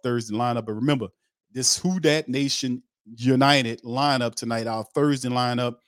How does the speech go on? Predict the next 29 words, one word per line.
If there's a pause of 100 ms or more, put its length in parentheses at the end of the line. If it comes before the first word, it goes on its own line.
(480)
it
will
kick
it
off
with
the
Nola
Bros
that'll
be
coming
up
at
you
in
about
five
minutes.
My
dog
Teal
and
the
rest
of
the
Nola
Bros